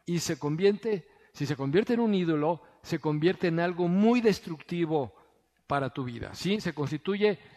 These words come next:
en un terrible enemigo para el cristiano. Esto es lo que tenemos que entender. Y fíjate, por favor, entiende esto, por favor. Es importante que entiendas esto,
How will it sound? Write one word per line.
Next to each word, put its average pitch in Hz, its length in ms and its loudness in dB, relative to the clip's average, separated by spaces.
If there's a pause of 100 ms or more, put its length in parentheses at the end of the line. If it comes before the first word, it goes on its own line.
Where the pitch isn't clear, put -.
(100)
en 180 240 4
un 254 240 4
terrible 202 680 0
enemigo 175 600 2
para 143 200 -2
el 139 140 -6
cristiano. 139 640 -4
Esto 160 160 -8
es 220 40 -10
lo 196 40 -6
que 143 80 -12
tenemos 170 260 -6
que 160 100 -8
entender. 139 360 -4 (340)
Y 165 120 -4
fíjate, 233 400 -4
por 131 160 -6
favor, 113 320 -8 (560)
entiende 208 580 4
esto, 202 220 2
por 156 100 -4
favor. 156 220 2
Es 208 100 -2
importante 214 600 0
que 147 260 -2 (280)
entiendas 180 540 0
esto, 156 400 -2